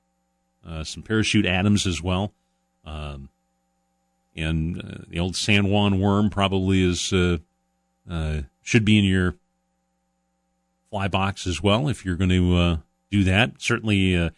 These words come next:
certainly some of the water is, uh, a little, uh, still a little stained down there. Uh, eventually it will be, uh, cleaning up as well. So, uh, but again, you know, just, uh,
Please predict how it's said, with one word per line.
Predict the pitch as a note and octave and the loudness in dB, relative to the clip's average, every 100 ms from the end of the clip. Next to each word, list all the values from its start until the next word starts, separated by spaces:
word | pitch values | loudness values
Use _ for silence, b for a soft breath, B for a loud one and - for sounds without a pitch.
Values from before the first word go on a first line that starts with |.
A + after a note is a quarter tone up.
| b b | b b
certainly | - A#3+ F#3+ | 0 2 4
some | - E3 | 4 4
of | |
the | B2 | 4
water | A2+ A2+ A2+ G#2 | 4 2 4 2
is, | F2+ E2 G2+ | 2 0 -2
uh, | F#2+ - | -2 -2
a | |
little, | G2+ G#2+ G#2 G2+ F#2+ - | -2 0 2 2 0 -6
uh, | G#2 G2 | -12 -6
still | - C#3+ | 0 4
a | |
little | C3+ A2+ A2 G#2 | 4 4 2 0
stained | - - F#2+ G2 G2 | -2 -4 0 2 2
down | F2+ F#2 F2+ | 2 0 2
there. | F#2 F#2+ b b _ _ | 0 0 b b _ _
Uh, | D#2+ D#2+ D#2+ D#2 - | -10 -6 -6 -6 -6
eventually | - G#1 G#2 G2 G2 F2 | -8 -2 0 2 2 0
it | E2+ | 2
will | F#2 F#2 | 2 2
be, | E2 F2 E2 - _ _ _ _ | 2 2 0 -4 _ _ _ _
uh, | F2 D#2+ - - - _ | -18 -16 -20 -20 -20 _
cleaning | - F#2 F2 F2 | -4 -2 0 0
up | F2+ E2+ | -2 -4
as | D2+ | -4
well. | F#2 E2+ D2+ | -2 -2 -4
So, | - - D2+ C#2+ _ _ _ _ _ | -8 -8 -10 -10 _ _ _ _ _
uh, | C#2+ D2 D2+ | -14 -12 -8
but | E2+ | -4
again, | B2+ D#3 C3+ C3 | 2 4 4 0
you | B2 | -4
know, | A2+ | -4
just, | A#2+ D3 - C3 | 0 0 2 4
uh, | A#2+ | 4